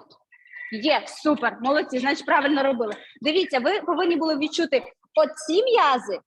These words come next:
або оці. Як, так, так, супер, те, що треба. Дивіться далі. Сидимо рівно,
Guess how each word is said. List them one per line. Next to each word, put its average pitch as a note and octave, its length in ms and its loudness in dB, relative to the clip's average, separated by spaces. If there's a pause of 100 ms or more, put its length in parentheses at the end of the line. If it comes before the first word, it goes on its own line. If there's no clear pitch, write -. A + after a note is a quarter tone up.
(120)
або C4+ 460 2
оці. C4+ 580 0 (1900)
Як, C#4+ 200 -2 (240)
так, C#4 380 2
так, B3+ 220 -2
супер, A#3+ 460 -10
те, D4 120 0
що D4 160 -10
треба. G#3 480 -6 (400)
Дивіться F4 340 2
далі. A3 360 0 (520)
Сидимо C#4+ 520 2 (240)
рівно, A#3+ 640 -2